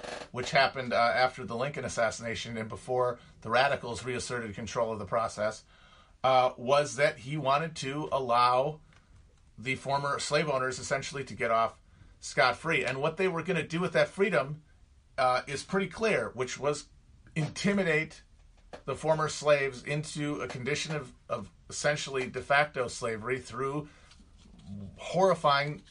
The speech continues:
uh, application of violence. And this, honestly, for me, is the thing that makes me most, sh-, most believe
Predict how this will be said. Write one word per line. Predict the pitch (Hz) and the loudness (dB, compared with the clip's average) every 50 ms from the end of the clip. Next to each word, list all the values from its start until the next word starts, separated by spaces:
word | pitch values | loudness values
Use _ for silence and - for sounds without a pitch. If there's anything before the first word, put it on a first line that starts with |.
| - - - | -20 -6 0
uh, | - 131 123 120 - | 4 4 4 4 2
application | 131 139 135 - 143 135 151 131 131 - - 143 | 0 0 0 -2 -4 -2 0 0 0 0 -2 -4
of | 147 147 | -2 4
violence. | 160 165 190 196 151 110 - - - - - - - - - - - - - - - | 4 4 6 4 2 -2 -4 -14 -18 -20 -20 -20 -20 -20 -20 -20 -20 -20 -20 -2 0
And | 139 147 143 120 107 | 2 2 2 0 2
this, | 147 233 247 247 - | 4 4 4 2 0
honestly, | - 180 190 196 196 185 180 - 160 165 156 | 2 2 4 4 2 0 -2 -2 -4 -6 -6
for | 156 - 143 139 | -4 -4 -6 -4
me, | 139 147 156 147 135 123 | -2 0 0 0 -2 -2
is | - - 131 110 101 | -2 -2 -4 -4 -4
the | 165 147 | -10 -12
thing | 123 - 139 131 127 123 120 104 - _ - - _ - - - _ - - | -8 -4 -2 -2 -2 -2 -6 -10 -12 _ -20 -20 _ -20 -20 -20 _ -16 -4
that | - 131 127 - | -4 -4 -4 -2
makes | 143 147 147 147 - - | -2 -2 -2 -2 -6 -4
me | 156 151 143 | -4 -4 -4
most, | 131 131 131 139 156 190 220 208 - - - - - - - _ - - _ _ _ _ - _ _ _ _ _ _ _ - _ _ _ _ _ _ _ _ - | -4 -2 2 4 4 4 2 0 -2 -6 -10 -12 -16 -18 -20 _ -20 -20 _ _ _ _ -20 _ _ _ _ _ _ _ -20 _ _ _ _ _ _ _ _ -14
sh-, | - - - - - - | -10 -8 -8 -8 -8 0
most | 151 160 185 208 196 - - - - - | 4 4 4 4 2 -2 -4 -14 -8 -4
believe | 170 160 151 156 156 143 123 113 104 98 - | -4 -2 0 0 -2 -2 -2 -6 -8 -10 -14